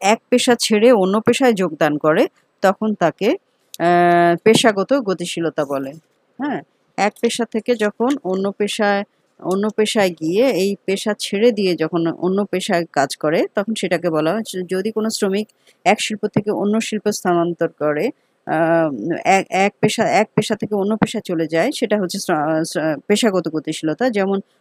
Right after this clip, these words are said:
কোনো জেলে যদি, আহ, আহ, জেলে যদি আগে মাছ ধরতো, মাছ ধরা ছেড়ে দিয়ে সে যদি কৃষিকাজ শুরু করে, সেটা হচ্ছে পেশাগত গতিশীলতা, অর্থাৎ কাজ ছেড়ে দিয়ে অন্য কাজে যুক্ত হওয়া। তাহলে পেশাগত গতিশীলতা আবার দেখতে পাই,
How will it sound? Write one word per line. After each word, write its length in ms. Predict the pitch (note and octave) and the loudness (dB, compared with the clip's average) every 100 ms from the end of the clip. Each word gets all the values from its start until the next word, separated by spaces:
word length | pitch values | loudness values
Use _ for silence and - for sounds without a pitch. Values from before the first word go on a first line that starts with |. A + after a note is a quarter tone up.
| _ | _
কোনো 200 | G#3 G#3+ | -2 0
জেলে 320 | F3 G3 G3 | 2 2 2
যদি, 320 | F#3 F#3 F#3+ F#3 _ _ - | 0 -2 -2 -6 _ _ 0
আহ, 800 | F3 F3 F3 F3 F3+ F#3 E3+ E3+ | 4 6 6 6 4 0 -4 0
আহ, 500 | F3 E3+ E3 - F#3+ | 2 2 -2 -6 -4
জেলে 280 | G3+ G#3+ G3+ | 0 2 2
যদি 220 | G3 G#3 | 2 2
আগে 200 | F#3+ G3 | 2 0
মাছ 380 | F3+ F#3 G#3 G#3 | 2 4 2 -2
ধরতো, 440 | F3 - F#3 C#4+ - _ _ | -6 -4 -4 -4 -4 _ _
মাছ 360 | F3+ F#3 G3 F3 | 2 4 2 0
ধরা 200 | G#3 F#3+ | 0 0
ছেড়ে 260 | - G3 F#3+ | 0 0 0
দিয়ে 220 | F#3 F#3 | 0 -2
সে 160 | - | 0
যদি 220 | F3+ F3+ F#3 | 0 0 -2
কৃষিকাজ 440 | G#3 - B3 A3+ - | -2 0 4 4 2
শুরু 160 | E3+ | -4
করে, 280 | - D3+ B3 | 0 0 0
সেটা 280 | - G#3 G3+ | 0 -2 0
হচ্ছে 300 | F#3 - F#4+ | 0 0 -2
পেশাগত 540 | - B3+ B3 F#3+ F3 | 2 2 4 2 0
গতিশীলতা, 520 | D#3+ D#3+ D3+ D3+ D3 | -2 -4 -4 -4 -2
অর্থাৎ 220 | D#3 A3 G3+ | -2 -4 0
কাজ 160 | G3 G3+ | 0 0
ছেড়ে 240 | - G3 | -2 -4
দিয়ে 140 | F#3+ C4 | -2 -2
অন্য 240 | G3 G3 | -2 -4
কাজে 260 | F#3+ F3 E3 | -2 -2 -2
যুক্ত 280 | D#3 - D3 | -8 -8 -10
হওয়া। 260 | D3 C3+ - _ _ _ _ | -4 -4 -6 _ _ _ _
তাহলে 180 | G3+ G3 | -2 0
পেশাগত 520 | - G#3+ B3+ A#3+ B3 B3 | 4 4 6 4 4 4
গতিশীলতা 680 | G3+ G#3 G#3 A3+ G#3 G3+ G3+ | 2 0 -2 0 0 4 4
আবার 340 | F3 F3+ F#3 E4 - _ _ - | 4 2 0 0 -4 _ _ -10
দেখতে 240 | F3 - | -10 -8
পাই, 340 | E3 D#3 E3 | -6 -2 -2